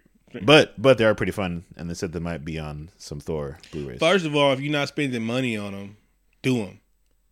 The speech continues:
Speaker 2: You didn't, you, you didn't have to ask Ben, Ben Kingsley to, uh, make one of his worst roles at, better.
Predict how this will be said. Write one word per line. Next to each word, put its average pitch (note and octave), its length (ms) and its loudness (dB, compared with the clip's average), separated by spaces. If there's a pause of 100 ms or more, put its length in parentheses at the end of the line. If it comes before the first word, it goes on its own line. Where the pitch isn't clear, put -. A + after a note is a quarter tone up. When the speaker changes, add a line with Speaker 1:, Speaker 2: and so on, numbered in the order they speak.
(480)
Speaker 2:
You C#3 140 2
didn't, E3 320 2
you, D#3 220 0
you E3 280 0
didn't D3+ 160 2
have C3 180 0
to A#2 80 -4
ask G#2+ 220 -2
Ben, A2 240 -4 (160)
Ben A2+ 240 -2
Kingsley G#2 440 -6
to, G2 340 -10 (1200)
uh, A2 480 -2
make A#2 260 0
one A2+ 240 -2
of A2 60 -4
his G#2+ 160 -2
worst G#2+ 260 -6
roles F#2+ 260 -8
at, G2 260 -14
better. G#2 260 -8